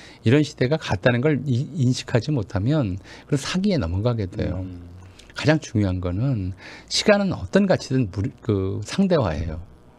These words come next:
Speaker 1: 시간 앞에 절대적 가치란 없어요.
Speaker 2: 시간 앞에 절대적
Speaker 1: 음.
Speaker 2: 가치는 없다.
Speaker 1: 그거를 모르면
Speaker 2: 음.
Speaker 1: 계속해서 무슨 뭐, 어, 저 자유민주주의니 무슨 뭐 반공이니 이런 이데올로기를 자꾸 소환해서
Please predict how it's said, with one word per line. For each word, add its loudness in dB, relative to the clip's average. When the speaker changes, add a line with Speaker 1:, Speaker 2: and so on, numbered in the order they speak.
Speaker 1:
시간 4
앞에 2
절대적 0
가치란 0
없어요. -6
Speaker 2:
시간 -8
앞에 -14
절대적 -14
Speaker 1:
음. -14
Speaker 2:
가치는 -4
없다. -18
Speaker 1:
그거를 6
모르면 0
Speaker 2:
음. -14
Speaker 1:
계속해서 2
무슨 -4
뭐, -2
어, 4
저 0
자유민주주의니 0
무슨 2
뭐 0
반공이니 2
이런 6
이데올로기를 4
자꾸 0
소환해서 2